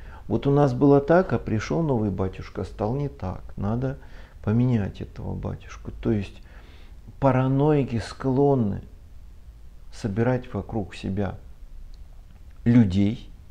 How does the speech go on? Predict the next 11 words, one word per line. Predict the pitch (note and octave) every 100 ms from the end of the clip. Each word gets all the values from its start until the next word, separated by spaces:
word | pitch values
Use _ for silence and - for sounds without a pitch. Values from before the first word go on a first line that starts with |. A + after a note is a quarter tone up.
| - - - - - - - - -
Это | A2 -
их | G2+ -
потребность, | - F#3 G#2+ A#2 G2 F#2
чтобы | - G#2 F#2+
транслировать | G2+ G#2 G2 G2+ G#2+ B2 C3
свои | - F#2+ F#2+ G#2 - - - - - -
<coughs> | - - - - -
параноидальные | A2 G#2 G#2 G#2+ A2 G#2+ F#2+ F#2+ F#2+
идеи | G2+ A#2
и |
подозрения. | A2+ - F#2 F2+ G2 F#2+